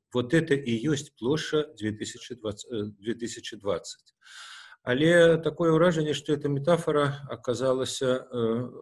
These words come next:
глыбей і, можа, сумней, чым, э, падавалася на пачатку. Э, дарэчы, колькасць затрыманых,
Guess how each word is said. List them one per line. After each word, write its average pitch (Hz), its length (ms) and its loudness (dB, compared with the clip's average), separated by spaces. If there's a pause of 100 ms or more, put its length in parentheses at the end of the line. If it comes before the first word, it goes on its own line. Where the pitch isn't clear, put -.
(140)
глыбей 110 600 0 (140)
і, 110 80 -8
можа, 113 300 -4
сумней, 104 640 -2
чым, 120 360 -4 (100)
э, 113 240 -4
падавалася 95 600 -4
на 92 80 -16
пачатку. - 440 -16 (640)
Э, 117 260 2
дарэчы, 117 400 2
колькасць 120 400 0
затрыманых, 127 880 0